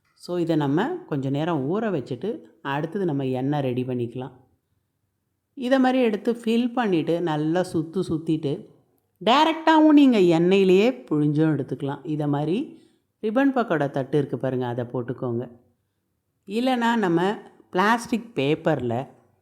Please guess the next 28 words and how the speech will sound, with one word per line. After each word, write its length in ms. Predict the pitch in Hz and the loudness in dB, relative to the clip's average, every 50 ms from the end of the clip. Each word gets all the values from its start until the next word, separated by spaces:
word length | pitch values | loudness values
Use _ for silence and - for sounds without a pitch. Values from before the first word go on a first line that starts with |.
| _ _ _ _ - | _ _ _ _ -2
நீட் 260 | 156 160 165 165 165 165 | 0 0 0 0 -2 -2
நீட்டா 280 | 160 143 143 147 135 135 139 139 | -2 -4 -2 -4 -4 -4 -6 -6
போட்டுட்டு 360 | - 147 143 139 151 131 - | -4 -6 -4 -4 -4 -8 -8
கூட 160 | - 131 175 233 | -8 -8 -6 -6
அதை 180 | 262 226 180 151 143 | -4 -4 -2 -2 -2
எடுத்து 320 | 135 131 131 123 - 175 165 | -2 -4 -4 -6 -8 -8 -8
போட்டுக்கலாம். 580 | - 143 120 113 - 113 - 120 117 123 - _ _ _ _ _ _ _ _ _ _ _ _ _ _ - | -6 -6 -8 -6 -8 -10 -10 -10 -12 -12 -14 _ _ _ _ _ _ _ _ _ _ _ _ _ _ -4
So 100 | 170 165 160 156 143 | -2 0 0 0 0
எண்ணெயில 360 | 143 143 151 170 180 180 165 143 | 0 0 0 2 2 2 0 -2
போடும்போது 520 | 165 143 131 131 131 127 127 123 127 160 190 170 139 | -2 -2 -2 -2 -2 -2 -2 -4 -2 -2 -4 -4 -4
ஜாக்கிரதையா 680 | - 127 120 127 127 127 - 131 123 113 113 127 160 165 | -4 -4 -2 -2 -4 -4 -6 -6 -4 -4 -4 -4 -4 -6
போடுங்க. 380 | 165 135 123 120 120 120 120 123 - - _ _ _ _ _ _ _ _ _ _ _ _ _ _ _ _ _ _ _ _ _ - | -6 -6 -6 -4 -4 -4 -6 -6 -10 -16 _ _ _ _ _ _ _ _ _ _ _ _ _ _ _ _ _ _ _ _ _ -12
இதை 200 | 240 233 233 254 240 | -6 -2 0 2 2
மாதிரி 380 | 233 226 220 202 196 196 214 220 269 - - | 2 2 2 0 0 0 0 -2 -4 -8 -8
ஒரு 240 | - 170 160 156 147 147 147 | -6 -4 -2 -2 -2 -4 -6
சின்ன 380 | - - 185 180 185 190 196 196 | -4 -2 0 0 0 0 -2 -2
பீஸ் 300 | 190 190 170 170 180 170 170 | -2 -2 -4 -2 -2 -2 -2
எடுத்து 260 | 143 135 139 - 165 151 | -4 -4 -4 -4 -6 -6
போட்டிங்கன்னா 580 | 160 147 139 131 - 139 127 123 123 120 135 135 127 - | -4 -6 -6 -4 -4 -4 -4 -4 -4 -4 -6 -8 -10 -8
பொரிஞ்சு 440 | - 170 170 180 196 196 185 196 208 | -4 -2 0 2 2 0 0 0 -2
அப்படியே 320 | 175 - - 131 139 160 165 | -2 -2 -4 -4 -2 -2 0
மேலே 280 | 147 131 135 131 139 135 | -2 -2 -2 -4 -4 -4
வரும். 300 | 123 113 110 120 120 - _ _ _ _ _ _ _ _ _ _ _ _ _ - | -4 -6 -6 -8 -12 -14 _ _ _ _ _ _ _ _ _ _ _ _ _ -6
இப்போ 180 | 208 240 233 285 | -4 0 2 4
தான் 160 | 277 285 294 294 | 6 6 6 6
உங்களுக்கு 340 | 269 262 247 233 240 240 247 226 196 | 6 6 4 4 4 2 2 2 2
எண்ணெய் 380 | 175 175 190 208 220 226 214 | 2 2 2 2 2 2 2
வந்து 260 | 190 165 147 143 160 | 2 2 2 2 2